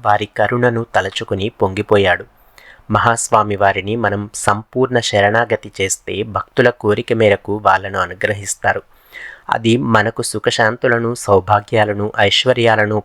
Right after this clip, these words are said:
ప్రసాదిస్తుందనడంలో అతిశయోక్తి లేదు. అపార కరుణా సింధుం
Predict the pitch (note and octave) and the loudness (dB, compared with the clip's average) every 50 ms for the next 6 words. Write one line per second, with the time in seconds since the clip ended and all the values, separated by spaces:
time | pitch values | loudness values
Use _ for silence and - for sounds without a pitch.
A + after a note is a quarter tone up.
0 | _ - - A#2+ G#2+ - - B2 A#2+ A#2+ A#2+ A2+ - - - A#2 G#2+ G#2 G#2 G2 | _ -2 0 0 0 2 2 0 0 0 -2 -8 -8 -4 -4 -2 0 0 0 0
1 | G2 F#2+ G2+ G2+ G2 G2+ A#2 B2+ A#2+ G2+ - A2 - - - G#2 G2+ G2+ A2 - | 2 0 -2 -2 -2 0 0 2 2 0 0 -2 -2 0 2 4 4 4 2 0
2 | _ _ - A2 F#2+ F#2 F#2 F2+ - - _ _ _ _ _ _ _ - - - | _ _ 0 0 2 2 0 -2 -4 -8 _ _ _ _ _ _ _ -20 -20 -20
3 | - - - - _ - - - _ _ _ _ _ _ _ _ _ - - A2 | -18 -18 -18 -20 _ -20 -20 -20 _ _ _ _ _ _ _ _ _ -6 -6 -6
4 | - - B2 B2 C3 B2 - - A#2 G#2 G#2 G#2 A2 A#2+ B2 - - A#2 G#2 G#2 | -2 0 2 2 2 2 0 0 0 0 0 0 -4 -4 -4 -2 -2 0 0 0
5 | G2 G#2 A2+ - | -2 -4 -4 -6